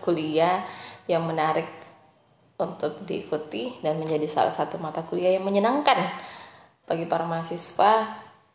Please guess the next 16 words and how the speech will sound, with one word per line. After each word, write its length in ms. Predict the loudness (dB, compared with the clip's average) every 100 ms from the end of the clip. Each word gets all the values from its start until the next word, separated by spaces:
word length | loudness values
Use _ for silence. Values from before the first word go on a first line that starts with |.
| _ -6
angkatan 400 | -4 -2 -2 -2
dua 160 | -2
ribu 160 | -2 -4
sembilan 400 | -6 -4 -2 2
belas 480 | 6 6 4 -2 -4
di 160 | -4
semester 480 | -4 -6 -8 -8 -6
genap 320 | -6 -8 -10 -12
ini. 240 | -12 -12 -14 -18 _ _ _ _ -20 -20 -20 _ _ _ _
Dan 840 | -12 -8 -6 -4 -4 -6 -8 -6 -8 -8 -16 -20 -20 -20 -20 -12
saya 720 | 0 2 4 4 6 4 2
juga 240 | -2 -2
tentu 240 | 0 -2 -4
berharap 880 | -4 -2 2 4 6 4 4 -4 -12
bahwa 920 | -2 0 0 -6 -4 -2 -2 -4 -6 -10 -20 _ _ _ -12
setiap 720 | -8 -6 2 6 8 6